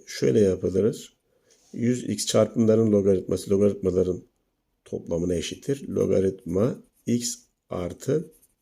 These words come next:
logaritma yüz. Sevgili gençler, şimdi logaritma x'e p diyelim.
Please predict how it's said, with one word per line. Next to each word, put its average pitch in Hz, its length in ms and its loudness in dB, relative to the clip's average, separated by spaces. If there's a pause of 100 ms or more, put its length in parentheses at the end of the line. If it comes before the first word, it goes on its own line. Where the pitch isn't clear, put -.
(880)
logaritma 123 540 0
yüz. 117 340 -4 (720)
Sevgili 160 360 -2
gençler, 104 460 0
şimdi 143 680 -2 (460)
logaritma 156 460 0
x'e 120 540 0 (720)
p 131 300 -2
diyelim. 98 500 0